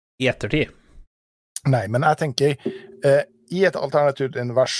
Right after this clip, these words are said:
Speaker 2: hvor G two kommer på den matchdagen og har et fantastisk lag, så kan G two faktisk vinne den. Fordi jeg synes ikke Billy
Speaker 1: Ja.
Speaker 2: Billy spiller veldig bra da. Ehm, men, eh, de spilte jo også mot, eh, T one,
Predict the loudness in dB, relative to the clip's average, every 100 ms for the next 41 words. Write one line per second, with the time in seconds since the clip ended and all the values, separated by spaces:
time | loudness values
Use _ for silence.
0 | -6 -2 0 0 -4 -6 -4 -4 -2 -2
1 | -2 -4 -6 -12 -4 -2 0 -2 -4 -6
2 | -6 -4 -2 0 0 -2 -4 -4 -2 -2
3 | -2 -4 -6 -2 -4 -2 -6 -2 0 0
4 | -4 -20 -20 -14 -8 -4 -2 -2 -4 -6
5 | -8 -10 -12 -10 -10 -10 -12 -16 _ -4
6 | 0 0 0 0 0 -2 -8 -6 0 2
7 | 2 -2 -12 _ -20 _ -20 -18 -16 -18
8 | -20 _ -20 -20 -20 -20 _ -2 2 2
9 | 4 2 2 -2 -10 _ _ _ _ _
10 | _ -6 0 0 0 -4 -8 -18 -12 -2
11 | 2 2 -2 -4 -4 0 0 0 -2 -2
12 | -2 -4 -6 -2 0 2 0 -2 -4 -4
13 | -4 -6 -8 -6 -2 -2